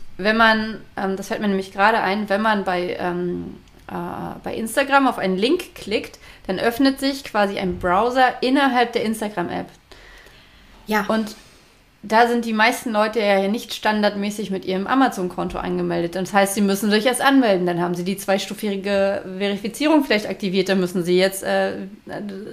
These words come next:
Speaker 1: es ist ein ganz langer Prozess. Von daher ist, glaub ich, der, ähm, der Kaufabschluss bei Facebook auch wahrscheinlicher, weil die Leute dann halt entweder direkt zu, zur Amazon-App weitergeleitet werden oder, ähm,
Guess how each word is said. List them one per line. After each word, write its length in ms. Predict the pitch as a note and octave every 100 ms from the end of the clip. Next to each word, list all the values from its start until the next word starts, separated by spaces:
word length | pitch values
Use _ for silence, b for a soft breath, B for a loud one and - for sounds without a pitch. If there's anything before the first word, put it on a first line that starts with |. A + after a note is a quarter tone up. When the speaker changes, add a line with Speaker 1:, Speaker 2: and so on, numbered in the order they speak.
| A3
Speaker 1:
es 100 | A3
ist 120 | A3
ein 100 | A3+
ganz 240 | A3 B3+ C4
langer 220 | B3+ B3+
Prozess. 580 | - C4 - B3+ F4 - B B B B
Von 120 | - G#3+
daher 200 | G#3+ A3+
ist, 160 | A3+
glaub 240 | - G#3 G3
ich, 220 | G#3 -
der, 420 | F#3+ F3+ F3 E3+ F3
ähm, 420 | E3+ E3 E3 - -
der 80 |
Kaufabschluss 920 | - - A#3+ C4+ B3+ - C4+ C#4+ D4 -
bei 180 | G3+ G3+
Facebook 480 | G#3 G#3 - G3+
auch 240 | - F3+ - -
wahrscheinlicher, 760 | F3+ F3 G3 F#3+ F3+ F3 F3 E3
weil 140 | F3
die 100 | F3+
Leute 300 | F3+ F#3+ F#3+
dann 180 | F#3 F#3
halt 220 | F3+ F#3 - B B
entweder 320 | - G3 G3 F3+
direkt 360 | F3+ A#3 -
zu, 320 | - B3 A3+
zur 180 | A3 G#3+ F#3
Amazon-App 560 | - A#3+ C4+ C#4 C4 A#3+
weitergeleitet 600 | C4 C4+ C4 B3+ C4 B3+
werden 220 | B3 B3 A#3+
oder, 460 | - G3+ A#3+ A#3+ A#3+ B B B B
ähm, 480 | A3 A3 G#3+ G#3+ G#3